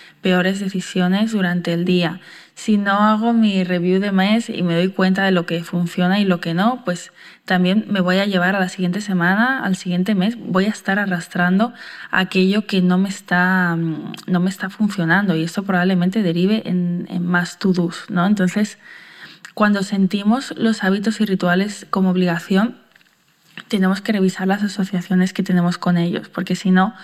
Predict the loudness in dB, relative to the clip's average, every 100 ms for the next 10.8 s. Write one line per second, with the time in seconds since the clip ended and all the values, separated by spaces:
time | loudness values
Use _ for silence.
0 | -18 -20 -6 -2 0 0 0 2 2 4
1 | 4 2 0 -2 0 0 -2 -2 2 4
2 | 4 2 -2 -6 -18 -20 -20 -4 2 2
3 | 2 -2 -2 0 2 2 4 4 2 0
4 | 0 2 2 4 4 4 2 0 2 0
5 | 0 0 0 0 0 0 0 -2 -2 0
6 | 2 2 0 0 0 2 2 2 2 2
7 | 2 0 0 2 2 2 0 0 0 0
8 | 0 2 2 2 0 -2 0 0 -2 -2
9 | -2 -4 -4 -4 -2 0 2 2 0 -4
10 | -2 -2 -2 0 2 2 -2 -12